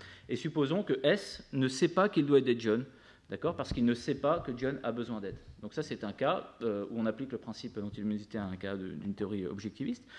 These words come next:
Maintenant, su-, sur une théorie internaliste, ça donnerait la chose suivante. Suvo-, supposons que S doit aider John car S a un fort degré de croyance, d'accord, que, euh, John a besoin d'aide. Bah, il est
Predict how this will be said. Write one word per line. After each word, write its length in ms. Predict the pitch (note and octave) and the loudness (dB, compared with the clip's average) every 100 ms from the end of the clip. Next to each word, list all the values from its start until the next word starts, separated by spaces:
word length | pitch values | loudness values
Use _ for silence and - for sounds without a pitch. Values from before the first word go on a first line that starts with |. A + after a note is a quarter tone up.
| - - - | -16 -12 2
Maintenant, 260 | A#2 C3 B2 | 6 6 4
su-, 180 | C3 - | -2 -12
sur 140 | - A#2 | -2 0
une 80 | |
théorie 180 | A2 A#2 | 4 4
internaliste, 460 | A2 G#2+ G#2+ F3+ - | 4 2 2 2 2
ça 60 | |
donnerait 160 | A#2 A2+ | 2 2
la 80 | G#2+ | 2
chose 180 | A#2 - | -2 -6
suivante. 340 | G#2+ C#3+ C#3+ | -4 0 0
Suvo-, 280 | - D3 - | -2 -6 -6
supposons 360 | - D3 D#3 | -4 -2 0
que 120 | D#3 - | -2 0
S 180 | D3 C#3 | 2 2
doit 140 | B2+ C3 | 4 4
aider 160 | C3+ | 2
John 240 | B2+ C3+ C3+ | 2 2 2
car 180 | A#2+ A2+ | 0 2
S 220 | C3 B2+ | 0 2
a 60 | G2 | -2
un 40 | G2+ | -2
fort 280 | - C3+ | 0 2
degré 280 | C3+ C3 C#3 | 2 2 2
de 60 | C#3 | -2
croyance, 560 | - A2+ G#2+ - - - _ _ _ _ _ _ - | 0 0 0 -4 -14 -20 _ _ _ _ _ _ -14
d'accord, 300 | - G#2+ G2 - - _ | -2 -2 -2 -10 -20 _
que, 100 | A#2 | 8
euh, 280 | G#2+ A#2 A2 | 8 8 4
John 180 | A#2 A2 | 6 4
a 60 | |
besoin 260 | G#2+ G#2 G2+ | 4 2 4
d'aide. 280 | A#2+ G#3+ A3+ - - - - - | 4 4 0 -8 -20 -20 -20 -14
Bah, 80 | A#2 | -4
il 80 | |
est 40 | A#2+ | -4